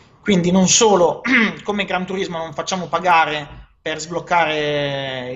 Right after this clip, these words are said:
il, il micro contenuto, ma alcuni dei contenuti saranno gratuiti e, e occuperanno il team di sviluppo per un po' di tempo ancora, eh, in futuro. Quindi, diciamo, filosoficamente cerchiamo di,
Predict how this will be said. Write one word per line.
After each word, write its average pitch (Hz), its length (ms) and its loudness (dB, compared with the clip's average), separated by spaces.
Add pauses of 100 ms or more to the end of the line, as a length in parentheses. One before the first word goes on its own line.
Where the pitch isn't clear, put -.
il, 135 680 -6
il 156 80 -6
micro 170 320 0
contenuto, 185 520 2
ma 151 540 0
alcuni 196 400 0
dei 175 120 -2
contenuti 190 520 0
saranno 139 1000 0
gratuiti 135 720 -4 (240)
e, 139 280 2
e 190 60 6
occuperanno 208 500 2
il 214 120 0
team 185 200 -4
di 185 80 -6
sviluppo 175 680 -2
per 143 140 -6
un 147 100 -4
po' 147 80 -4
di 160 140 -4
tempo 147 300 -2
ancora, 135 960 0
eh, 117 220 -10
in 127 100 -6
futuro. 143 480 -2
Quindi, 135 340 0 (200)
diciamo, 175 220 2
filosoficamente 240 840 2
cerchiamo 185 520 -2
di, 165 300 -8